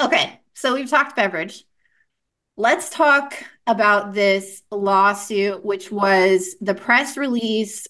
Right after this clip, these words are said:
from the law firm who was representing the plaintiff, uh, came out December first. So the settlement was announced on December first.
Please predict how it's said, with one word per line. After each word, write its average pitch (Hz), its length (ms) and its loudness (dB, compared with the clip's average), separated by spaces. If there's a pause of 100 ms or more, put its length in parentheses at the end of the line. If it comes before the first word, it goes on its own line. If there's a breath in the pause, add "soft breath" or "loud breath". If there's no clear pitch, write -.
from 202 520 0
the 202 120 2
law 190 340 4
firm 190 520 -4 (120)
who 190 180 4
was 180 240 -2
representing 180 800 -4
the 175 100 -6
plaintiff, 202 720 -4 (760 soft breath)
uh, 180 380 -2 (120)
came 208 240 0
out 180 200 2
December 196 480 0
first. 190 720 -6 (100)
So 190 220 4
the 180 100 -2
settlement 196 480 -2
was 185 220 0
announced 175 400 -4
on 175 180 -2
December 175 440 -4
first. 240 680 0